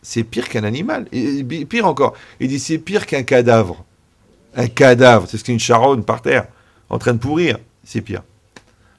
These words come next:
Pourquoi ? Parce qu'il a débranché son cerveau. Moi, j'ai dit toujours aux gens, ne soyez pas religieux,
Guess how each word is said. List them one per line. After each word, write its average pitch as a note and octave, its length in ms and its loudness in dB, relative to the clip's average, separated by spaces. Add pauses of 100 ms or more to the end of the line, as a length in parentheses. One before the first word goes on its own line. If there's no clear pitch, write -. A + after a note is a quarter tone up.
Pourquoi ? B2 420 -2 (360)
Parce B2 140 -12
qu'il C#3+ 100 -4
a C3+ 60 0
débranché C#3 540 0
son C3 140 -10
cerveau. G#3 480 -10 (920)
Moi, F3 100 -4
j'ai C3+ 120 -4
dit C3 140 -12
toujours C3 280 -6
aux A2 80 -2
gens, F#2+ 280 -6 (480)
ne G#3 80 -6
soyez E3+ 360 -4
pas B2+ 140 -4
religieux, F#2+ 560 -6